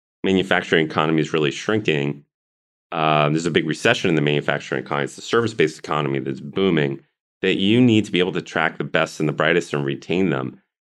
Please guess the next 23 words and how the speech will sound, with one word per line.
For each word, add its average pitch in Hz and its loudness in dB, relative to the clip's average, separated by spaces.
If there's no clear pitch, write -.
And 101 0
if 95 2
your 120 2
value 139 6
prop 98 2
to - 0
employees 92 2
isn't 120 2
unique, 95 2
not 123 6
only 151 4
powerful 131 4
and 85 2
good, 101 4
but 104 0
unique 107 4
relative 95 2
to - -4
your 78 0
competitors 92 0
in 78 0
your 78 2
region, 117 0